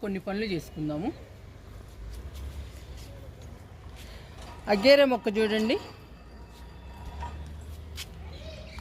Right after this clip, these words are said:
అగేరా మొక్క, సింగోనియం చాలా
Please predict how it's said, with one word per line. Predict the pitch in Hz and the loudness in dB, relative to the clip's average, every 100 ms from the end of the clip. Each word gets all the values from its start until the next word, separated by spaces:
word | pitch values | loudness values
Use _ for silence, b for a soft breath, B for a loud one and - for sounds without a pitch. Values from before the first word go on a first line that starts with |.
| - - - - - - - - - - - - - - - - | -12 -12 -10 -12 -12 -12 -12 -12 -12 -12 -14 -14 -14 -14 -10 -4
అగేరా | 190 226 247 233 208 | 6 8 10 8 6
మొక్క, | 196 - 202 202 202 - - - - - - - - - - - - - - - - - - - - | 0 6 6 6 0 -18 -20 -18 -16 -18 -18 -20 -20 -20 -14 -10 -8 -6 -6 -6 -8 -12 -14 -16 0
సింగోనియం | 226 226 226 208 196 202 202 - - - | 4 8 8 10 8 6 0 -8 -6 2
చాలా | 185 | 4